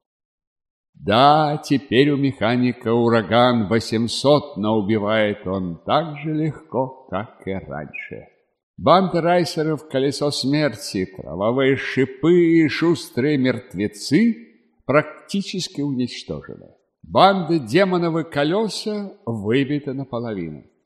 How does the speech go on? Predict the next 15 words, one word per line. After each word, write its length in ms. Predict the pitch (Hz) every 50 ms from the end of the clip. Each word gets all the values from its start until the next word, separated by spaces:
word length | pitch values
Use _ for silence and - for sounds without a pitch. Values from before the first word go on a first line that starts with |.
| _ _ _
Всего 340 | - - - 101 107 127 123
больше 460 | 95 120 143 151 151 - - - 135
трёх 440 | - - 139 147 180 190 180 - -
сотен 460 | - - 170 165 165 - 151 147 135
смертей 640 | - - - 120 135 143 123 - - 143 147 147 131
только 460 | - - 139 143 131 - - 147 139
за 180 | 104 107 139 147
один 400 | 151 120 156 208 226 202 196 175
день. 460 | 151 196 180 156 131 98 78 - - _ _ _ _ _ _ _ _
Что 240 | _ - - - 139
же 160 | 131 120 175
дальше? 800 | 156 123 131 220 214 202 156 - - - - - - - - - _ _ _ _ _ _ -
А 140 | 76 76
вот 240 | 71 90 113 107 -
что. 540 | - - - - - - - - - -